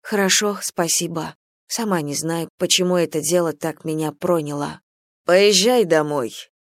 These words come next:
Имаджин говорила правду. Она действительно не понимала,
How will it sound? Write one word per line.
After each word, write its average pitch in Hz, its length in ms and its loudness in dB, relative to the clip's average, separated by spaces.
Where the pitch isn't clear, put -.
Имаджин 233 480 2
говорила 190 480 2
правду. 147 640 -6
Она 226 240 0
действительно 214 800 -2
не 208 140 0
понимала, 202 720 -2